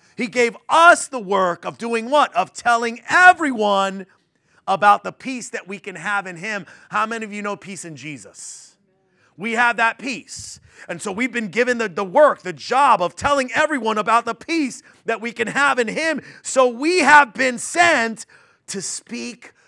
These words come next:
for Christ. It is as if God is calling to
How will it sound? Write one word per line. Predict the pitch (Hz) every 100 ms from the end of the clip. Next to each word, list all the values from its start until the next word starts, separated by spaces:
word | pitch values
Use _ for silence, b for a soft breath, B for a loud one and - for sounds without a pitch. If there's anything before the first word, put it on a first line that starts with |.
| b
for | _ 214 202
Christ. | - - 247 220 202 143 104 - - - - - _ _ _ _ _ _ _ _
It | - 196
is | 196 165
as | 170 156
if | 151 -
God | 170 190 190 202 190 B B B
is | 160 156 -
calling | - 190 196 202 202 196 -
to | 196 185 180